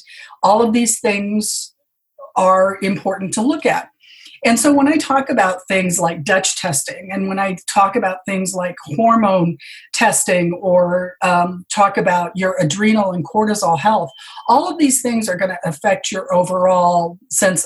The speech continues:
of, of health and vitality, and they're gonna help you deal with cancer. But it's just not how traditional medicine tends to view it. So with all of that being said, I just really wanna commit the podcast to you and what you need.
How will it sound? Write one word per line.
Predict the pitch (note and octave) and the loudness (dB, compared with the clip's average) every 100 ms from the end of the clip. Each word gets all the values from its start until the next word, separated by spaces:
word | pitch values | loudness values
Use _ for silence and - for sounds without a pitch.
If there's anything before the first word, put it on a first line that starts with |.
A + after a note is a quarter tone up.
| - | -2
of, | F3 E3 - - | -2 -2 -4 -4
of | F3 | -4
health | - G#3+ G#3+ G#3 - - | -2 2 2 0 -6 -2
and | F3 D#3 | -2 -2
vitality, | F3 - A3 A3 G3 E3+ F3+ - - - - | -4 -2 0 2 0 -2 -8 -14 -20 -14 -2
and | C#4 D#4+ | 2 2
they're | C#4+ | 4
gonna | D4 | 4
help | A#3+ C4 B3+ | 4 2 4
you | B3+ A3+ | 2 2
deal | G#3+ G3+ | 0 -2
with | F#3+ | -4
cancer. | - A#3 B3 B3 - F3+ - | -4 -2 0 -2 -6 -8 0
But | G#3 | 0
it's | G#3+ - | 0 -4
just | - - | -4 0
not | A#3 A3 | 0 0
how | - A3 A3 G3+ - - - | 0 2 2 2 -2 -20 -8
traditional | - G#3+ G#3 - G3+ | -2 0 2 0 -2
medicine | F#3 F3 F3+ G3 F3+ E3 - _ _ _ - | -4 -4 -4 -6 -8 -10 -14 _ _ _ -12
tends | - F#3+ F3+ D#3 | -2 0 0 -2
to | E3+ | -4
view | D#3+ E3+ E3+ | -2 0 -2
it. | - - _ _ _ _ - - | -4 -18 _ _ _ _ -20 -10
So | - D4 | 2 4
with | C#4+ | 4
all | D4 D#4+ | 4 4
of | C4+ | 4
that | A3 | 2
being | G#3+ G#3 G3+ | 2 -2 -2
said, | - F#3+ F#3 - | 2 2 2 0
I | G3 | -2
just | B3+ C4+ - | 0 -2 0
really | G#3 A3 A3 | 2 2 0
wanna | G3 F#3+ | -4 -6
commit | - - F3+ F3+ F3 - _ _ _ _ - | -6 -6 -2 0 -2 -6 _ _ _ _ -8
the | F#3 F#3 | -2 0
podcast | - G3 F#3+ F3+ F#3+ F3 E3+ - - - | 0 -2 -2 -2 -4 -2 0 -2 -2 -2
to | G#3+ F#3 | -2 -2
you | F3 A3+ B3 B3+ B3 | 0 4 4 4 2
and | F#3+ F#3 | 0 -2
what | F#3 F#3+ | -4 -4
you | F#3 | -2
need. | F3+ E3+ E3 | 2 2 2